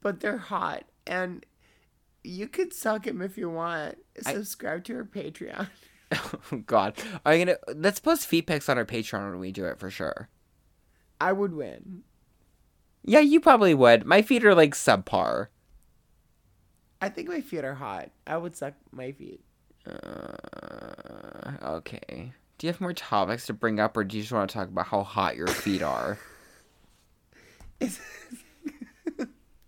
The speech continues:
Speaker 2: By the way, I am still in full drag. Like, I still haven't taken off my wig or anything. Like, I just would like some points for that.
Speaker 1: Yeah, I, I, I tried to bring this conversation back for about twenty minutes,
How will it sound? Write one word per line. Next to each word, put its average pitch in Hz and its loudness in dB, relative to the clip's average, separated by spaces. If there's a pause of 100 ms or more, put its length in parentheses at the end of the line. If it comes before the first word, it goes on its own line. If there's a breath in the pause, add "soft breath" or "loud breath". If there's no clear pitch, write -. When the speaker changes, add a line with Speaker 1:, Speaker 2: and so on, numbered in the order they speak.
(560)
Speaker 2:
By 247 12
the 370 12
way, 190 12
I 185 10
am 269 8
still 220 8
in 208 8
full 156 8
drag. 127 10
Like, 143 -2
I 156 6
still 165 4
haven't 160 4
taken 143 0
off 139 6
my 143 4
wig 123 4
or 127 4
anything. 127 0
Like, 131 -2 (380)
I 160 8
just 196 0
would 160 2
like 143 4
some 127 -4
points 104 -4
for - -12
that. 67 -6
Speaker 1:
Yeah, 233 4 (200)
I, 233 2
I, 214 -6
I 233 2 (100)
tried 226 0
to 247 -8
bring 190 -4
this 185 -4
conversation 190 -4
back 160 -2
for 196 -4
about 170 -2
twenty 196 -4
minutes, 175 -2